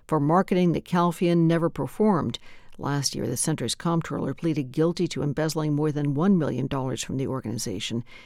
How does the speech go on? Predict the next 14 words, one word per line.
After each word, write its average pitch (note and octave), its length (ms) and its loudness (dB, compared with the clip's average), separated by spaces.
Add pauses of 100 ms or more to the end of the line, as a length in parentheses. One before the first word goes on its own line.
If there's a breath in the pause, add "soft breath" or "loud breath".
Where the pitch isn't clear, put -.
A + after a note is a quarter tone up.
(140 loud breath)
The - 80 -6
center C3 320 -2
has - 140 -4
stopped D#3 360 -2
offering D#3 380 -2
classes D#3 640 -2
and A2+ 220 -4
special - 420 -6
programming. G2 720 -6 (600 loud breath)
The E3 80 -2
forecast D#3 480 -2
is - 100 -2
coming G#2 260 -4
up. - 200 -12